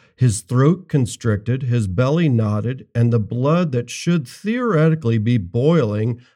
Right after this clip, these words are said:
pounded thickly in his throat. His last kinship with those he was searching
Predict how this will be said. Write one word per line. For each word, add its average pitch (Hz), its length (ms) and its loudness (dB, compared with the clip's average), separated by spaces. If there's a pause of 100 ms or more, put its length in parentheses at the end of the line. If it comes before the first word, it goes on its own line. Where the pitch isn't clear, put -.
(100)
pounded 127 540 0
thickly 170 640 -2
in 127 120 2
his 123 280 -2
throat. 110 580 -2 (1300)
His 131 280 2
last 135 640 -2
kinship 127 560 0
with 95 260 0
those 151 420 2
he 135 120 -2
was 127 300 -2
searching 117 640 -2